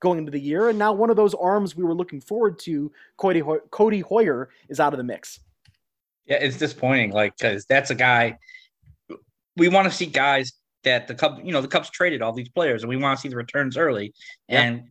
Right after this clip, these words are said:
Speaker 2: the only real returns early we're gonna see are Nick Madrigal, who's coming off an injury, and possibly Cody Hoyer. And unfortunately,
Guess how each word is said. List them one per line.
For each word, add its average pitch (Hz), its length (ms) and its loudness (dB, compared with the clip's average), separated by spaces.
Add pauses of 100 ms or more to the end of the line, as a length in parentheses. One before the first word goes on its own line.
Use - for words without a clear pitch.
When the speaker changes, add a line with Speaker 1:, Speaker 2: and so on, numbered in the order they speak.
(140)
Speaker 2:
the 139 60 2
only 151 180 0
real 151 260 0
returns 147 420 -4
early 170 200 0
we're 131 80 -4
gonna 123 140 -4
see 180 180 -6
are 120 100 -2
Nick 113 220 -10
Madrigal, 117 560 -4 (300)
who's 117 160 -4
coming 113 220 -6
off 113 180 -2
an 131 80 -2
injury, 110 400 -6 (280)
and 113 200 0
possibly 123 440 0
Cody 143 240 0
Hoyer. 147 340 0
And 90 140 -8
unfortunately, 120 720 -4